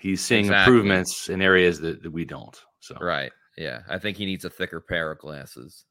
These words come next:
Speaker 2: uh, which he doesn't even have glasses. But me, he needs glasses
Speaker 1: Yeah.
Speaker 2: in the first place 'cause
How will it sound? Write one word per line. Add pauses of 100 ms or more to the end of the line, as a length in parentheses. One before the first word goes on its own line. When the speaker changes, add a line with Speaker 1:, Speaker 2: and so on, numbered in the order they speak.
(120)
Speaker 2:
uh,
which
he
doesn't
even
have
glasses.
But
me,
he
needs
glasses
Speaker 1:
Yeah.
Speaker 2:
in
the
first
place
'cause